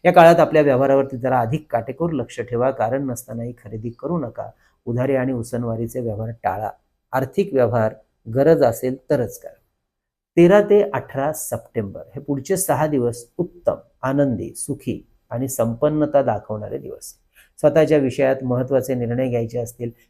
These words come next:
व्यक्तिमत्व विकास, नवीन शिकणं यासाठी हे दिवस शुभ आहेत. मानसन्मान, पद, प्रतिष्ठा मिळवण्याची संधी मिळेल.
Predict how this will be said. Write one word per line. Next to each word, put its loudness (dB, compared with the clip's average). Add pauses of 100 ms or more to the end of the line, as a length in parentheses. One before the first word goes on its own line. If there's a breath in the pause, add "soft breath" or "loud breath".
(120)
व्यक्तिमत्व -2
विकास, 0
नवीन -4
शिकणं -4
यासाठी -2
हे -2
दिवस -4
शुभ -6
आहेत. -8 (480)
मानसन्मान, -4 (520)
पद, 4
प्रतिष्ठा -2 (360 soft breath)
मिळवण्याची 0
संधी -4
मिळेल. -10